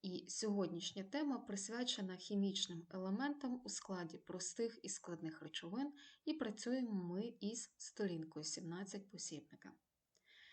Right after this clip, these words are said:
Перше завдання: нам необхідно вписати пропущене,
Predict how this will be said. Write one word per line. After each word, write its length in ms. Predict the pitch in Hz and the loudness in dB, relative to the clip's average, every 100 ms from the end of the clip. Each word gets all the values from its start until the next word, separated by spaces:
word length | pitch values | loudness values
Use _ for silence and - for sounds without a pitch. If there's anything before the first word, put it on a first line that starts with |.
| - _ | -20 _
Перше 380 | 226 214 202 196 | 2 4 2 0
завдання: 640 | 214 202 247 285 254 180 - - | 0 0 2 4 4 0 -4 0
нам 260 | 196 269 | 2 4
необхідно 460 | 220 180 - 240 226 | 4 2 2 2 2
вписати 640 | - - 160 180 202 202 | -2 -2 -2 0 -2 -2
пропущене, 720 | 196 165 156 170 160 - 151 | -4 -4 -4 -6 -4 -4 -4